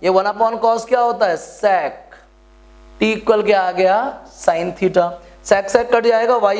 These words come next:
equal क्या बचेगा? टू theta। और T equal क्या बचेगा? sin theta। जल्दी से Y को डिफ-, differentiate कर दो theta के respect में, कितना आएगा? टू।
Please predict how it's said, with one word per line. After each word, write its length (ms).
equal 240
क्या 140
बचेगा? 380
टू 140
theta। 300
और 220
T 120
equal 340
क्या 160
बचेगा? 440
sin 480
theta। 280
जल्दी 240
से 80
Y 300
को 100
डिफ-, 220
differentiate 680
कर 140
दो 100
theta 380
के 180
respect 600
में, 140
कितना 240
आएगा? 240
टू। 260